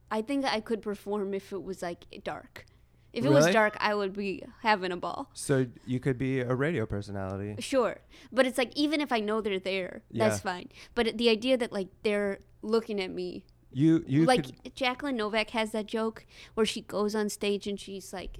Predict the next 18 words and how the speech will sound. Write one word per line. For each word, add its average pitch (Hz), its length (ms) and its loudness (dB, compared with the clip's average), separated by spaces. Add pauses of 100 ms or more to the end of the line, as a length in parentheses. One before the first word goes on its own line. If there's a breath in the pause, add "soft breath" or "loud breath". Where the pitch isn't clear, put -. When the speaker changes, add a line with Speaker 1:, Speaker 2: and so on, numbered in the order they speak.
Speaker 1:
she - 160 -14
spins 214 380 -2
around 180 500 -4
and 202 120 -8
she's - 240 -12
like, - 180 -8 (420 soft breath)
"Okay, 220 380 2
I'll 202 100 -4
give 196 140 -4
you 208 100 -4
a 214 40 -4
minute 202 240 -4
to - 80 -16
take 214 260 -4
in 190 80 -4
my 180 140 -4
physical 196 380 -8
form." 190 380 -8